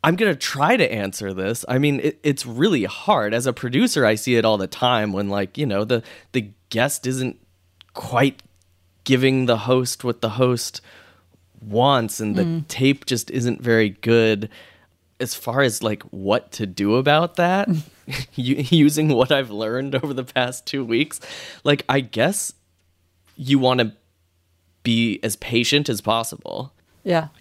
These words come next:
Speaker 1: Even say, like, "Take your time,"
Speaker 2: Mm,
Speaker 1: you know?
Speaker 2: mm.
Speaker 1: Um, I think if Sam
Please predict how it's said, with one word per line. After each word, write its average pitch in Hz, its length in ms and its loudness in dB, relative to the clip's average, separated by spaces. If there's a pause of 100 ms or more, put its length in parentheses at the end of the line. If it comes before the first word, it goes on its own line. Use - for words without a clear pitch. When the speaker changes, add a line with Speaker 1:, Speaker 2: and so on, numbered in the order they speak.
Speaker 1:
Even 131 380 4 (100)
say, 117 340 2
like, 110 240 2
"Take 131 240 0
your 123 60 -2
time," 107 400 -2 (240)
Speaker 2:
Mm, 170 180 -2
Speaker 1:
you 117 80 2
know? 110 260 0
Speaker 2:
mm. 165 280 0 (400)
Speaker 1:
Um, 110 580 0 (840)
I - 120 2
think 139 300 0
if 175 140 -2
Sam 127 560 2